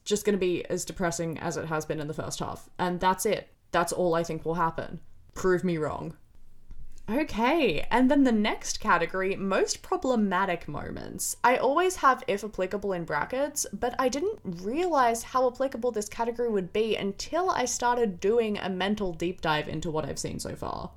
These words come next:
I started questioning it and really couldn't answer, who is this movie for?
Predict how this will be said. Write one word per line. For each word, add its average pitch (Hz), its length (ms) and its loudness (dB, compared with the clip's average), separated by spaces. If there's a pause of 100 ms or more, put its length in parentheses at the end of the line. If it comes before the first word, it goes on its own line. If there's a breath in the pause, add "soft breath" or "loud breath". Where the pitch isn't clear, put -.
(540)
I 349 120 8
started 403 420 6
questioning 254 640 2
it 156 240 -2 (100)
and 269 400 6
really 339 520 6 (240)
couldn't 311 420 12
answer, 214 520 4 (320)
who 339 180 10
is 311 140 6
this 277 160 2
movie 254 300 4
for? - 440 -2